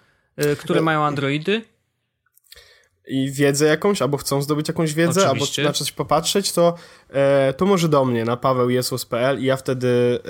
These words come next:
Speaker 2: e, ż-, załóżcie sobie konto na Trello, bo na Trello mamy wszystko. Dyskusje, całą resztę,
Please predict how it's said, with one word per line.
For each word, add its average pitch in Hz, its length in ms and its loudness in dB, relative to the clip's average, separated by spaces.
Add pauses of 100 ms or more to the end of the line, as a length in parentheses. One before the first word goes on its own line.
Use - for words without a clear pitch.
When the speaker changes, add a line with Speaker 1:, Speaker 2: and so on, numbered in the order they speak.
(540)
Speaker 2:
e, 135 60 -4
ż-, 139 180 -8
załóżcie 180 380 -2
sobie 170 160 0
konto 175 240 -2
na 160 80 2
Trello, 123 320 2
bo 127 100 -6
na 139 120 0
Trello 143 260 0
mamy 127 180 0
wszystko. - 400 -8
Dyskusje, 135 680 0
całą 131 220 0
resztę, 135 420 0